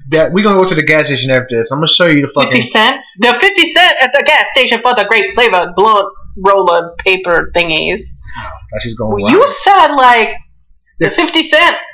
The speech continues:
Speaker 1: they are, 'cause it's, 'cause it's like they make 'em so cheap, and then they make 'em directed toward, like you said.
Speaker 2: Okay, but do you have weed to put in them?
Speaker 1: Weed is not hard to get.
Speaker 2: I have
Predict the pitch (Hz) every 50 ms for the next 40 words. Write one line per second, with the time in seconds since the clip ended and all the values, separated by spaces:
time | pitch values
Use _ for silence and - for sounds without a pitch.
0 | - - 151 185 190 190 262 220 175 - 180 170 180 190 165 165 147 - 185 185
1 | 185 180 180 185 180 170 165 165 160 165 180 180 175 156 131 - 190 214 214 -
2 | - - 208 196 190 185 - _ _ _ - - - - - _ _ _ - -
3 | 139 139 139 143 147 143 135 131 143 151 170 170 175 160 143 131 123 - _ -
4 | 156 151 165 185 185 190 175 156 - - 165 160 156 156 151 151 147 - - -
5 | - _ - 123 135 156 180 240 277 330 330 330 302 269 214 - - - - -
6 | - 247 262 233 214 - - 247 294 311 302 302 311 302 254 247 254 269 262 214
7 | 196 185 233 262 294 294 262 208 - - 220 196 - - 233 254 220 208 240 262
8 | 240 202 156 147 - - - - - _ _ _ _ _ _ _ _ _ _ _
9 | - - - 131 170 202 170 117 135 123 107 92 95 98 90 76 - - 90 87
10 | - - - - _ _ _ _ _ _ _ _ _ _ _ _ - _ _ _
11 | _ _ _ - - - - 339 320 311 311 302 285